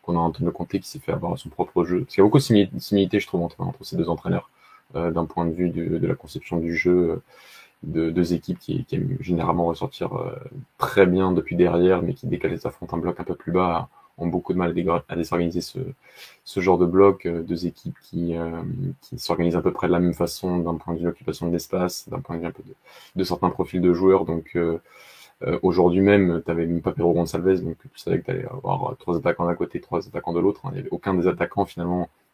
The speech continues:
à part un peu Paulinho qui peut t'apporter ce surnombre au milieu de terrain, comme, comme on le sait, mais, euh, t'avais pas de profil milieu de terrain qui était capable de créer, euh,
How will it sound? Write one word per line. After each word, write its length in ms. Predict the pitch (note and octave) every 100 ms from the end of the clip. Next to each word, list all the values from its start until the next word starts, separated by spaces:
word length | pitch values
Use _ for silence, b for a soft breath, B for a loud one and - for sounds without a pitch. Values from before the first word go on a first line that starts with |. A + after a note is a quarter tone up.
| -
à 100 | -
part 180 | G2
un 60 | F2+
peu 120 | G2+
Paulinho 320 | - F#2 G2
qui 100 | G2
peut 100 | -
t'apporter 320 | F#2 F2+ F2 F2+
ce 120 | F2
surnombre 320 | - F#2 F2
au 60 | F2
milieu 140 | F2+
de 60 | -
terrain, 240 | F#2+ F#2+
comme, 180 | F2+ F2
comme 180 | - F2
on 40 |
le 60 | F2
sait, 280 | - G2 b b b _
mais, 280 | - E2 E2
euh, 60 | D#2+
t'avais 180 | E2
pas 140 | E2 F#2+
de 80 | F2
profil 360 | - - F#2
milieu 160 | F2+ F2+
de 40 |
terrain 300 | - F#2 F#2+
qui 80 | F#2
était 120 | -
capable 220 | - -
de 100 | E2+
créer, 340 | E2+ - F2+
euh, 40 | E2+